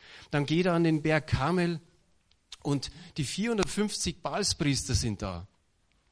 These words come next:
Und es kommt was ganz Besonderes. Er lässt mit Ahab das ganze Volk Israel rufen. Ich stell mir das immer so gewaltig vor, wenn da Hunderttausende von Menschen sind. Und dann sagt er einfach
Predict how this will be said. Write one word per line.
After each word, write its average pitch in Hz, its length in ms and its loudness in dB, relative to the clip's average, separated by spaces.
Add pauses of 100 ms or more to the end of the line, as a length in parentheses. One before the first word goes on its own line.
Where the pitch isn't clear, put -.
(480)
Und 127 80 -4
es 127 120 0
kommt 185 220 -2
was 180 180 -2
ganz 185 240 0
Besonderes. 165 640 0 (460)
Er 135 140 -2
lässt 156 280 -2
mit 139 140 0
Ahab 156 460 -2
das - 340 -2
ganze 185 480 -2
Volk 165 420 -4
Israel 135 540 -2
rufen. 110 360 -4
Ich - 280 -8 (360)
stell - 280 -2
mir 160 100 4
das 139 160 2
immer 143 160 4
so 135 160 0
gewaltig 131 560 -4
vor, 131 240 -4
wenn 123 160 0
da 123 160 -2 (480)
Hunderttausende 196 1040 0
von 143 220 0
Menschen 147 380 -2
sind. 123 380 -2 (720)
Und 131 140 0
dann 156 140 4
sagt - 480 0
er 151 400 0 (440)
einfach 160 600 -4